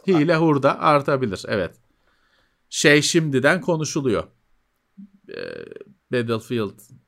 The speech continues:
Speaker 1: hı.
Speaker 2: iki bin kırk iki mi? İki,
Speaker 1: Hı hı,
Speaker 2: iki,
Speaker 1: hı hı.
Speaker 2: nasıl hani hile hurda konusu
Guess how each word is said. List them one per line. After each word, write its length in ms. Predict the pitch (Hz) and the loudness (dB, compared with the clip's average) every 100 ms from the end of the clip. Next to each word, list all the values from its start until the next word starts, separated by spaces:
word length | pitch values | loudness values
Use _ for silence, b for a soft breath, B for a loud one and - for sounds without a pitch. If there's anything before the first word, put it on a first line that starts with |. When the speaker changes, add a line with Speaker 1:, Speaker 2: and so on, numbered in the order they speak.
| _ _ _ _ _ _ _ - | _ _ _ _ _ _ _ -14
Speaker 1:
hı. 0 | |
Speaker 2:
iki 240 | 110 123 | -8 -6
bin 160 | 117 113 | -4 -6
kırk 300 | 117 123 - | -6 -8 -8
iki 180 | 127 190 | -6 -4
mi? 260 | 98 - - | -4 -8 -16
İki, 240 | - - | -20 -16
Speaker 1:
Hı 20 | 104 | -14
hı, 120 | - | -12
Speaker 2:
iki, 240 | 117 123 | -8 -6
Speaker 1:
hı 60 | 110 | -6
hı. 80 | 120 | -6
Speaker 2:
nasıl 300 | 120 117 87 | -6 -6 -6
hani 160 | 110 | -6
hile 340 | 104 117 113 110 | -6 -4 -4 -4
hurda 360 | 117 110 113 | -4 -6 -6
konusu 560 | 110 107 104 - 101 - | -6 -6 -6 -6 -6 -8